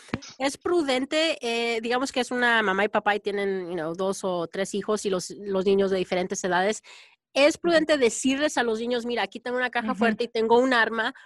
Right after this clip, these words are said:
Speaker 1: o, o en caso de, o simplemente ni siquiera decirles para que no les entre la curiosidad, curiosidad y, y traten de sacar el arma?
Speaker 2: So, yo digo que cuando están chiquitos, digo, si nomás están chiquitos, yo no creo que necesitan saber.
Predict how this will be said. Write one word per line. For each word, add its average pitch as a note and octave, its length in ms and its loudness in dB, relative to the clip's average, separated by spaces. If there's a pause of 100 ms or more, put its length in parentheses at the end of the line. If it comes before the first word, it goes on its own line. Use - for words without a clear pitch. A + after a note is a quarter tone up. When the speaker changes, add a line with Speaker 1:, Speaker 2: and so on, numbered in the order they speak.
(180)
Speaker 1:
o, A#3+ 340 2
o A#3 400 0
en A#3+ 120 -4
caso A#3 320 -2
de, A3+ 380 -2
o A3+ 140 -4
simplemente B3 680 -4
ni A3 100 -6
siquiera A3+ 440 -4
decirles A#3 440 -6
para G3 200 0
que G3 120 -8
no G3+ 120 -2
les A3 180 -4
entre A3+ 180 -4
la A3 140 0
curiosidad, A3 680 2 (160)
curiosidad G#3+ 560 -4
y, A#3+ 200 -6
y G#3 140 -2
traten G#3 360 -2
de G3 60 -2
sacar G#3 360 -2
el G3+ 140 0
arma? E3 380 -8
Speaker 2:
So, C#4 380 -2
yo C#4+ 240 0
digo D#4 300 -4
que C#4+ 100 -6
cuando B3 200 -6
están F#4 160 -10
chiquitos, E4 440 -4
digo, A#3+ 260 0
si A#3+ 140 -4
nomás A#3+ 240 0
están D4+ 240 -4
chiquitos, C#4 300 -4
yo B3 100 -2
no A#3+ 80 -4
creo A3+ 180 -2
que A3+ 60 -6
necesitan G3+ 460 -8
saber. F#3 340 2